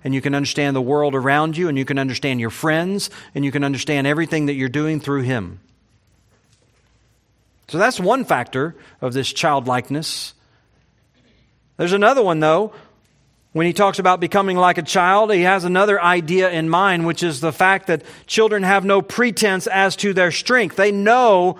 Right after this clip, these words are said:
that they're easily overpowered. They know that they're weak. They know that they're vulnerable. They know that they have need of someone to provide for them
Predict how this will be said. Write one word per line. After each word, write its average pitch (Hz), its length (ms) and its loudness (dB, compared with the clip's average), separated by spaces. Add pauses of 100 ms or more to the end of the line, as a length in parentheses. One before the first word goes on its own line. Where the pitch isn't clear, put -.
(460)
that 190 200 0
they're 202 160 2
easily 190 500 2
overpowered. 165 840 0 (680)
They 202 180 4
know 214 540 4
that 185 200 0
they're 190 180 4
weak. 190 360 2
They 175 160 2
know 220 480 4
that 196 180 0
they're 190 160 4
vulnerable. 165 800 2 (520)
They 220 180 4
know 247 360 6
that 220 160 2
they 233 160 4
have 220 220 4
need 247 380 0
of 214 200 0
someone 220 600 2
to 208 140 -2
provide 208 600 4
for 247 180 0
them 254 420 2